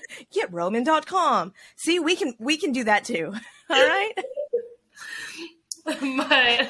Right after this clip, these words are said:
Speaker 2: <laughs> okay, uh, the pitch clock. I'm here for it. Uh, I like it. Um, I think that, uh, you know, they've already decreased the average, like, time of game, and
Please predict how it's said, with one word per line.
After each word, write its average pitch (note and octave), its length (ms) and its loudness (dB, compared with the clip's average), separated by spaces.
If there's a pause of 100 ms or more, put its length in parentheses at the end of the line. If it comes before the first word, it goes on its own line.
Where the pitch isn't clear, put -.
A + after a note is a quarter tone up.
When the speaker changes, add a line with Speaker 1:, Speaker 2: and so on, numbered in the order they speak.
Speaker 2:
<laughs> B3 360 -4 (360)
okay, D4 360 4
uh, A3+ 380 6
the A#3 220 2
pitch F#3 120 -4 (120)
clock. G#3+ 400 4
I'm C#4 200 4
here C#4 140 2
for A3 300 -2
it. G3+ 100 -2 (340)
Uh, G#3 280 2
I A#3 100 4
like G#3+ 300 2
it. G3+ 180 -2 (100)
Um, G3 460 -2 (880)
I A#3 80 4
think A3+ 320 -2
that, G#3 280 4 (100)
uh, G3 420 -4 (260)
you A#3 140 -4
know, A#3 80 2
they've A3+ 100 0
already A3 220 4
decreased G#3 600 -4
the G3 120 0
average, G3+ 340 2 (200)
like, F#3+ 260 -6 (220)
time A3+ 220 4
of G#3+ 140 -6
game, G#3 460 0 (400)
and G#3+ 340 2